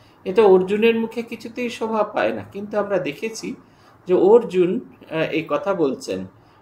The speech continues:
এটা পড়তে পড়তে সব সময় আমার যেটা মনে হয়, উনি যেন আমাদেরকে represent করছেন, আমাদের কথা ভেবে বোধহয় আমাদের মতো প্রশ্ন করছেন। আমাদের লেভেলে এসে প্রশ্নটা না করলে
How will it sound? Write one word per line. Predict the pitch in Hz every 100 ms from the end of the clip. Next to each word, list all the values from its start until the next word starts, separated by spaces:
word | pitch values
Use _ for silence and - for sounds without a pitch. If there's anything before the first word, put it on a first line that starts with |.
| -
এটা | 180 208
পড়তে | 208 208 233 220
পড়তে | 226 - 285
সব | - 180
সময় | - 190 185 233
আমার | 233 208 190
যেটা | 190 185
মনে | 170 175 185
হয়, | 156 190 - - _ _
উনি | 190 226
যেন | 233 247
আমাদেরকে | 175 180 202 202 214 - 247
represent | 196 180 175 160 151 151
করছেন, | - 165 - 135
আমাদের | 139 151 160 180 180
কথা | 170 170 214
ভেবে | 196 165 185 233 - _ _ _ -
বোধহয় | 214 233
আমাদের | 175 190 214
মতো | 220 208
প্রশ্ন | 220 180 170 -
করছেন। | - 131 - 139
আমাদের | 151 151 160 180
লেভেলে | 160 160 190 196
এসে | 202 -
প্রশ্নটা | 208 175 - - 180 190
না | 170 180
করলে | 180 170 147